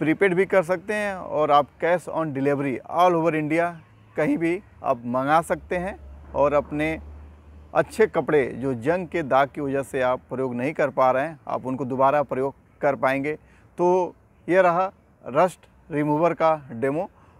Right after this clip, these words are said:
और इसको आप कैसे पाएंगे, इसका लिंक भी इसमें दिया हुआ है। तो उम्मीद करता हूँ ये वीडियो आपके लिए लाभदायक होगा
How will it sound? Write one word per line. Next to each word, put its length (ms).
और 320
इसको 320
आप 200
कैसे 280
पाएंगे, 460
इसका 240
लिंक 240
भी 120
इसमें 260
दिया 180
हुआ 220
है। 100
तो 80
उम्मीद 200
करता 260
हूँ 80
ये 60
वीडियो 300
आपके 320
लिए 180
लाभदायक 460
होगा 360